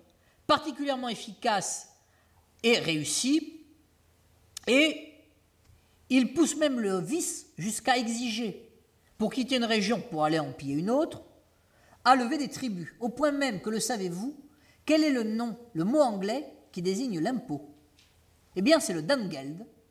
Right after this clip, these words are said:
Vous prenez un dictionnaire d'anglais, Dangeld, ça veut dire impôt, et le Dangeld, c'est mot à mot, Geld, l'argent, des Danois, l'argent qu'on payait pour faire partir les Danois.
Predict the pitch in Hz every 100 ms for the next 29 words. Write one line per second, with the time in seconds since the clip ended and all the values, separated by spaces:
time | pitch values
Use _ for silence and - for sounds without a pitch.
0 | _ _ _ _ 135 190 196 202 - 160
1 | 143 127 143 226 202 180 160 151 214 -
2 | 151 147 202 160 131 151 - - _ _
3 | _ 196 196 196 220 180 208 277 - 160
4 | 196 - 175 143 185 - _ _ _ _
5 | 143 165 208 151 139 123 135 - - _
6 | _ _ _ 135 143 214 151 165 208 143
7 | - - _ 143 160 160 226 170 143 196
8 | 196 226 160 156 156 - 208 156 131 110